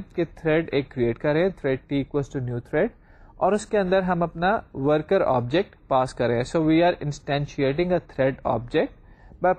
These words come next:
passing runnable object inside its constructor۔ رنیبل آبجیکٹ کون سا تھا؟ W۔ اور ہم نے تھریڈ جو انسٹینشیٹ کیا ہے وہ T کی ہے، اور انسٹینشیٹ کرتے ہوئے ہم نے اس کو رنیبل آبجیکٹ پاس کر دیا ہے۔ And then our last step, which is step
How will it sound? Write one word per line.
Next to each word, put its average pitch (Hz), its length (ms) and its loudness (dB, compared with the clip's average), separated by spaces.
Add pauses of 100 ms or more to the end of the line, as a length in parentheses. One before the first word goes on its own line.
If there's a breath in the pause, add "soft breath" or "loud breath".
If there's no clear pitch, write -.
(120)
passing 160 580 -2
runnable 175 400 2
object 135 600 -2
inside 139 560 -2
its - 340 -6
constructor۔ 131 520 -2
رنیبل 170 260 0
آبجیکٹ 165 320 0
کون 160 160 0
سا 175 100 -4
تھا؟ 220 120 0 (220)
W۔ 123 260 0 (400 soft breath)
اور 147 140 0
ہم 156 100 0
نے 170 100 2
تھریڈ 175 300 0
جو 190 60 4
انسٹینشیٹ 170 640 0
کیا 170 160 2
ہے 170 40 4
وہ 190 160 2
T - 440 0
کی 123 180 0
ہے، 120 80 0 (340 soft breath)
اور 143 140 0
انسٹینشیٹ 160 600 0
کرتے 156 260 0
ہوئے 151 160 2
ہم 139 100 0
نے 139 120 -2
اس 139 120 -4
کو 165 160 2
رنیبل 131 440 0
آبجیکٹ - 480 -2 (220)
پاس 127 280 0
کر 117 180 -8
دیا 120 220 -6
ہے۔ - 360 -10
And 147 120 0
then 175 120 2
our 151 300 0
last 131 240 4
step, - 440 -2
which 135 160 -2
is - 20 0
step 127 280 -2